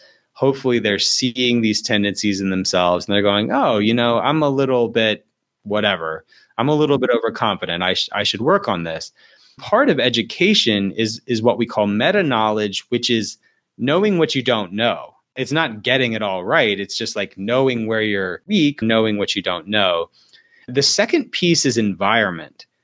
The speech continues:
And I think this is probably where people fall down a lot. You know, one of the things that I've learned in my study of human behavior is people are usually about as good or bad as their systems. And I think what people try and do when they read a book like mine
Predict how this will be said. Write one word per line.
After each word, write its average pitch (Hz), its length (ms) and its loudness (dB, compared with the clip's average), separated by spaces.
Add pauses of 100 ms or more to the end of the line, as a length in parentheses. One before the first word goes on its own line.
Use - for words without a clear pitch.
And 117 100 0
I 131 80 2
think 196 240 0
this 147 240 0
is - 140 0
probably 127 400 0
where 104 120 2
people 107 360 -4
fall 101 320 -2
down 98 320 -2
a 95 80 -2
lot. 85 460 -2 (420)
You 139 160 0
know, 120 80 4
one 127 240 2
of 190 80 2
the 165 80 2
things 131 260 0
that 113 140 2
I've 104 160 0
learned 107 300 0
in 101 100 0
my 95 100 -2
study 104 440 0
of 95 80 -2
human 101 340 -2
behavior 101 580 2
is 95 400 -2 (100)
people 226 380 0
are 196 100 2
usually 120 880 0
about 104 400 2
as 92 140 -2
good 98 340 -2
or 101 160 0
bad 95 360 0
as 95 160 -2
their 87 180 -2
systems. 165 760 0 (560)
And 143 100 2
I 143 100 4
think 262 360 -2
what 143 240 -2
people 135 320 0
try 131 320 2
and 123 180 2
do 107 220 2
when 107 120 -2
they 101 100 2
read 107 180 2
a 95 80 0
book 113 300 -2
like 95 240 0
mine 98 580 2